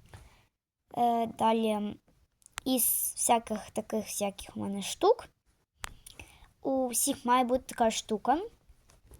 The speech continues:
Або навіть отака. Да. Отакі наушники. Є ще. Є ще така штука є. Ще в мене рога є всякі тут.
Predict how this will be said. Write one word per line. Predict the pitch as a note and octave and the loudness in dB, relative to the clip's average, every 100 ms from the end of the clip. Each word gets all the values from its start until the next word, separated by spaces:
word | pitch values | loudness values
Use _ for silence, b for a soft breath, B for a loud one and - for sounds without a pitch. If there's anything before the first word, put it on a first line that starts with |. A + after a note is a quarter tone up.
| - b b b b _ - | -20 b b b b _ -8
Або | A#3+ A3+ C#4+ | -2 2 4
навіть | C4+ C4 B3+ | 6 4 2
отака. | - A#3 F#3+ F#3 - - _ _ _ _ _ - | -4 -2 -2 -2 -8 -20 _ _ _ _ _ -10
Да. | - G3 G3+ - - - _ - | -6 -6 -8 -18 -20 -20 _ -10
Отакі | B3 A#3+ | -6 0
наушники. | C4+ G#3+ - G3+ - G3 - _ _ _ _ _ _ _ _ _ - | 0 0 -4 -12 -12 -14 -16 _ _ _ _ _ _ _ _ _ -8
Є | G#3+ G3+ | -4 -4
ще. | - G#3+ A3 _ _ - - _ _ _ - - - _ - | -4 -8 -12 _ _ -20 -20 _ _ _ -18 -18 -20 _ -8
Є | |
ще | A#3 B3 | -6 -6
така | A3+ - G#3 G#3+ - - | -6 -4 -4 -4 -14 -12
штука | - - - | -12 -12 -12
є. | G3+ G#3+ G#3+ _ _ _ B B B | -12 -12 -16 _ _ _ B B B
Ще | - C4+ | -2 0
в | |
мене | B3+ A3+ | 2 2
рога | G#3 G#3 C4+ F4 | 0 2 6 6
є | E4 | 4
всякі | D#4+ - D4 C#4+ - | 0 0 0 -2 -8
тут. | - _ | -14 _